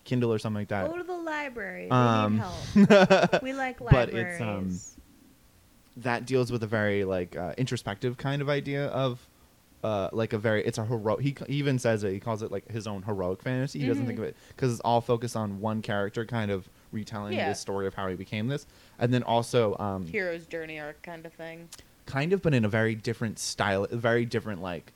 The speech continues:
Speaker 1: very different way.
Speaker 2: Okay.
Speaker 1: 'Cause it's, um, you meet the, you meet him, like, midway through his hero's journey,
Speaker 2: Mm-hmm.
Speaker 1: and I don't wanna spoil the book. It's, it's really good. Go check it out.
Speaker 2: Sweet.
Speaker 1: Um,
Speaker 2: Will
Speaker 1: and then
Speaker 2: do.
Speaker 1: there's also Ken Liu,
Speaker 2: Mm-hmm.
Speaker 1: who, um, who's a local, who's a local, uh,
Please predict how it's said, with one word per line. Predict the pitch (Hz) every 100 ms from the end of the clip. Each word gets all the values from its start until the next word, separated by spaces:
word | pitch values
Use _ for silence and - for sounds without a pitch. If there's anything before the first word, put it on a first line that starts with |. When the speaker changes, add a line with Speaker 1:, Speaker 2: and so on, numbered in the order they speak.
| _ _
Speaker 1:
very | - 120 113
different | 107 98 -
way. | 60 - -
Speaker 2:
Okay. | 277 233 214 -
Speaker 1:
'Cause | 127 113
it's, | 110 - - - - -
um, | 107 95 95
you | 110 117
meet | 120
the, | 127
you | 107 117
meet | 123 123
him, | 127 113
like, | 95 110
midway | 107 107
through | 104 113
his | 95
hero's | 107 98 95
journey, | 98 95 107 127 - 247
Speaker 2:
Mm-hmm. | 226 202
Speaker 1:
and | 110 101 92 - - _ -
I | 127
don't | 139
wanna | 127
spoil | 107 85
the | 82
book. | -
It's, | 113 110 -
it's | 139 127
really | 107 78
good. | - - 123
Go |
check | 113 85
it | 76
out. | - -
Speaker 2:
Sweet. | - - - - - -
Speaker 1:
Um, | 131 113 101 87 -
Speaker 2:
Will | -
Speaker 1:
and | 120
then | 120
Speaker 2:
do. | 123
Speaker 1:
there's | 110
also | 110 107 110 98 98 - _ _ _ _ -
Ken | 139 131
Liu, | 110 123 202 233 _ -
Speaker 2:
Mm-hmm. | 226 214 202 214 _ _ _ _ -
Speaker 1:
who, | 139 131 120 113 110 -
um, | 107 101 98 98 98
who's | 117
a | 107
local, | 113 110
who's | 123 127 110
a |
local, | 107 123 123 110 104 -
uh, | 104 98 87